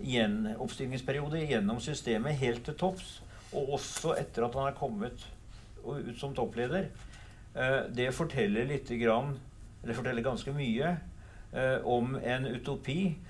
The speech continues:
som var et slags kirkeritual. Man skulle bekjenne seg til det, ellers var man en kjetter,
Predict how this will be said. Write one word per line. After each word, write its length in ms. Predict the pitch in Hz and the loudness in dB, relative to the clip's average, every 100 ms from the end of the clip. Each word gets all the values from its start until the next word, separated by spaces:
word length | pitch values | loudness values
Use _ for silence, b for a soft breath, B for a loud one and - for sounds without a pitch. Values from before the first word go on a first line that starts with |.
| B B | B B
som 240 | - 120 | 0 2
var 240 | 131 110 120 | 6 6 6
et 160 | 143 | 2
slags 280 | - 131 - - - | 2 0 0 -4 0
kirkeritual. 840 | 156 - 101 101 104 113 143 180 | 0 -2 -2 0 0 2 4 4
Man 160 | 139 143 | 2 -2
skulle 400 | - 165 113 98 | 0 2 2 0
bekjenne 460 | 131 - 110 92 101 | -2 -2 -2 -2 0
seg 200 | 123 120 | 0 0
til 200 | 120 117 | -2 0
det, 120 | 165 | 0
ellers 240 | 117 - 123 | 0 0 0
var 140 | 101 | 0
man 140 | 107 131 | 0 -2
en 80 | |
kjetter, 420 | 120 101 - 180 | -2 -4 0 0